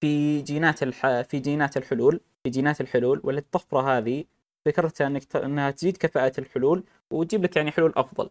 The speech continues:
فهذه، فهذه الفكرة من مرحلة الطفرة. ثم بعد كذا ننتقل للمرحلة، ثم بعد كذا ننتقل للمرحلة الأخيرة اللي هي مرحلة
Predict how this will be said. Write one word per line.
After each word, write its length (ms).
فهذه، 580
فهذه 200
الفكرة 300
من 60
مرحلة 300
الطفرة. 420
ثم 180
بعد 220
كذا 320
ننتقل 360
للمرحلة، 720
ثم 320
بعد 200
كذا 240
ننتقل 260
للمرحلة 300
الأخيرة 400
اللي 140
هي 100
مرحلة 400